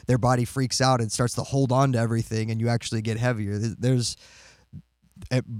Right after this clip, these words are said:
what your D N A is, is, like, the big def-, determining factor in a lot of that stuff. Um, not to say that, like,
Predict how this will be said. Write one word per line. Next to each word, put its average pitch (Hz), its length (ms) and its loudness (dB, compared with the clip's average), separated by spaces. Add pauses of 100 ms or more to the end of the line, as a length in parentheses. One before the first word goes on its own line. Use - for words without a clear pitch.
(240)
what 147 200 6
your 147 180 4
D 131 240 2
N 123 120 4
A 120 240 4 (120)
is, 107 400 4
is, 110 220 -2
like, 110 240 -6
the 110 160 -4
big 101 300 -2
def-, 101 240 -6 (100)
determining 117 500 -2
factor 107 420 0
in 101 80 -4
a 104 40 -2
lot 101 180 -4
of 95 80 -10
that 104 180 -6
stuff. - 400 -6 (600)
Um, 120 440 4 (320)
not 180 240 4
to 156 80 0
say 143 280 4
that, 123 340 4
like, 110 420 -2